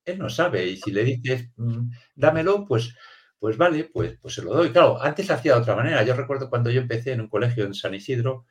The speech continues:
en Benavente, que en los recreos, eh, tiraban chupachuses, mm,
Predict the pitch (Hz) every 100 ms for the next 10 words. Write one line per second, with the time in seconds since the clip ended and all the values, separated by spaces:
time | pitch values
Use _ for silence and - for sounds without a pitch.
0 | _ - 98 104 117 123 123 135 - _
1 | _ _ _ _ _ 101 92 90 90 135
2 | 131 143 147 - _ _ - 90 92 85
3 | 98 104 120 131 127 - 120 107 - 131
4 | 127 160 156 - _ _ _ _ 82 80
5 | - 87